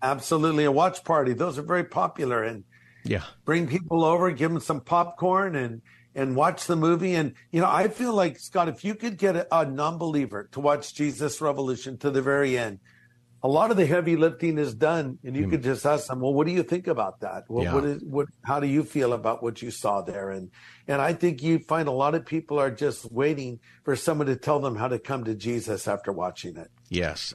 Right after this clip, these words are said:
Speaker 2: and I really encourage that. And, uh, you know, uh, after the Harvest Crusade, you baptized, uh, how many people got baptized the, uh, week after Harvest Crusade this year?
Speaker 1: Forty-five hundred.
Speaker 2: Forty-five hundred people. So,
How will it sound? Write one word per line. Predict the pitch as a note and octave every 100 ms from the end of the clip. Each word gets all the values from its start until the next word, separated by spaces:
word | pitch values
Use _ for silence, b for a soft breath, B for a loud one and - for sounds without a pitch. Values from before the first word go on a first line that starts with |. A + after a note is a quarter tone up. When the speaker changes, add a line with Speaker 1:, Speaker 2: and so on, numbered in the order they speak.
| -
Speaker 2:
and | E2 E2 D#2+
I | D#2
really | F2 A2 G2+ E2+
encourage | D#2+ - F2 E2 -
that. | E2 E2
And, | - F2+ F2+ F2+
uh, | F2+ F2+ B B B -
you | A2
know, | B2 A#2+ A#2
uh, |
after | A2+ A2 - A#2+
the |
Harvest | G#2+ B2+ B2+ -
Crusade, | B2 - A#2+ A2
you |
baptized, | G2+ A2 A2+ - G#2+ G#2 G2
uh, | G#2+ G2+
how | F#2+
many | C3 B2
people | C3 A2+
got | A2 G2+
baptized | G2+ G2 - F#2+ F2
the, | F#2+ F2 F2
uh, |
week | F2+ F#2+
after | G2 F2 F2+
Harvest | F#2 F2+ F2
Crusade | - F2 - E2
this | D#2 D2+
year? | D2 - - b b b b b _ _ -
Speaker 1:
Forty-five | D3+ D#3 D3+ D3+ A#2
hundred. | C#3+ B2 A2 -
Speaker 2:
Forty-five | - A2 E2+ - F2+
hundred | G#2 F#2 -
people. | G#2 - A1 - -
So, | - F2 F#2+